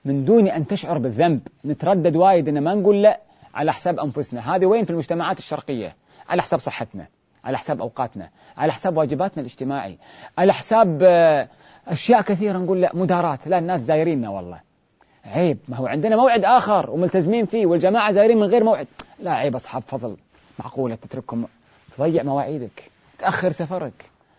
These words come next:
تتنازل عن حقك. يجب نعود الناس على أن نرفض، فما بالكم إذا مست كيان الإنسان وقيمته الإنسانية وفرغت من هذا الوجود والأسرار التي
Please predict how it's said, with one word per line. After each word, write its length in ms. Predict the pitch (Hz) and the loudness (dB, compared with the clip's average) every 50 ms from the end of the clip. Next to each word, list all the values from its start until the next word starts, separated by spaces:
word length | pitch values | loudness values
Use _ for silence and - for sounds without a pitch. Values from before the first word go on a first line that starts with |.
| _ _ - | _ _ -14
تتنازل 480 | - 151 - - 185 208 214 165 214 185 | -14 -8 -2 2 2 4 4 4 2 0
عن 120 | 170 190 | 0 -2
حقك. 500 | 170 190 202 - - - 151 120 - - _ _ _ _ _ _ _ _ - | -6 -6 -8 -10 -8 -10 -10 -10 -12 -18 _ _ _ _ _ _ _ _ -4
يجب 280 | 127 170 220 185 220 | 0 0 2 4 4
نعود 380 | 170 175 156 131 156 147 139 117 | 2 2 0 0 0 0 0 -2
الناس 440 | 131 135 143 143 143 - - - _ _ _ _ _ _ _ - | -2 -4 -4 -4 -6 -8 -14 -20 _ _ _ _ _ _ _ -12
على 320 | - 92 131 131 131 131 143 - _ _ _ _ _ _ _ _ _ _ _ _ _ _ _ _ _ _ - | -6 -4 -2 0 -2 -2 -4 -8 _ _ _ _ _ _ _ _ _ _ _ _ _ _ _ _ _ _ -2
أن 100 | 143 139 | 0 0
نرفض، 240 | 139 143 - - 127 | 0 0 -2 -4 -10
فما 220 | - 139 156 156 | -8 -4 -2 -2
بالكم 360 | 147 143 190 202 170 - 185 - - | 0 0 0 0 -2 -4 -8 -8 -6
إذا 180 | 175 151 151 | -4 -2 -2
مست 520 | 139 180 214 - - - 196 - _ - _ _ _ _ _ _ _ - | -2 -4 -6 -8 -6 -8 -8 -8 _ -20 _ _ _ _ _ _ _ -6
كيان 320 | - 147 175 202 214 185 | -4 -2 0 0 0 0
الإنسان 420 | 156 95 123 123 - 123 107 95 90 - _ _ _ _ _ _ _ - | -2 -2 -6 -10 -10 -12 -14 -14 -16 -20 _ _ _ _ _ _ _ -10
وقيمته 460 | 127 - - - 196 233 220 - - | -10 -8 -4 0 2 2 2 2 0
الإنسانية 720 | 190 - - 170 - 175 170 165 156 151 135 123 92 - _ _ _ _ _ _ _ | -2 -2 -2 -4 -2 -2 0 0 2 0 0 -2 -4 -6 _ _ _ _ _ _ _
وفرغت 540 | - 131 - 175 165 - 196 277 - - - | -8 -6 -2 0 2 6 6 4 4 4 2
من 280 | 240 220 220 214 190 196 - _ _ _ _ _ - | 4 4 4 2 0 -4 -10 _ _ _ _ _ -6
هذا 240 | - 196 226 185 214 | 0 2 4 4 4
الوجود 440 | 202 190 196 196 175 233 233 190 170 | 6 6 4 6 6 6 6 6 4
والأسرار 580 | 180 - 170 - - 185 196 214 202 190 196 | 2 0 0 -4 -4 -2 0 0 2 2 0
التي 320 | 196 - - 196 190 170 | 0 0 0 -2 -2 -4